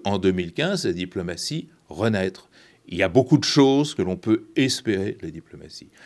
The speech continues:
Alors, je ne dis pas que les choses soient claires, qu'il ne faut pas faire usage de la force. La force est souvent utile pour, euh,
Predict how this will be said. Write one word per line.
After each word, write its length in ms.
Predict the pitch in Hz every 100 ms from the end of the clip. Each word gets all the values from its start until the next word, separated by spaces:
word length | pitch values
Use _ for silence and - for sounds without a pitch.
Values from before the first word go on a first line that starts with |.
| -
Alors, 320 | - 110 - - _ _ _ - -
je 220 | 107 139
ne 240 | 151 147
dis 200 | 120 104
pas 500 | - 214 240 190 95 -
que 80 |
les 120 | 85 82
choses 200 | - 87
soient 240 | - 78
claires, 300 | - 101 92
qu'il 160 | - 85
ne 80 |
faut 180 | 78 -
pas 160 | 76 85
faire 240 | - 92
usage 300 | 78 87 87
de 80 | 80
la 100 | 98
force. 400 | - 254 175 -
La 80 | -
force 400 | - 127 - -
est 60 |
souvent 420 | - - - 87 73
utile 440 | 71 - 90 71
pour, 520 | - - 80 76 -
euh, 80 | -